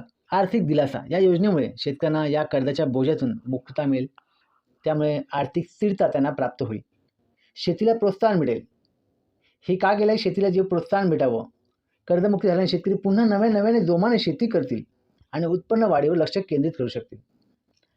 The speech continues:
आत्महत्या रोखण्याचा मदत. कर्जबाजारीमुळे होणाऱ्या शेतकरी आत्महत्या रोखण्यास ही मदत होईल. ग्रामीण अर्थव्यवस्थेला चालना मिळेल.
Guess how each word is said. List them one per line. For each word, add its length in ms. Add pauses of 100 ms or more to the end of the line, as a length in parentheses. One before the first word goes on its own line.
(400)
आत्महत्या 500
रोखण्याचा 320
मदत. 280 (440)
कर्जबाजारीमुळे 1120 (140)
होणाऱ्या 340
शेतकरी 480
आत्महत्या 560 (520)
रोखण्यास 380
ही 340 (100)
मदत 320
होईल. 180 (1200)
ग्रामीण 300
अर्थव्यवस्थेला 760
चालना 340
मिळेल. 200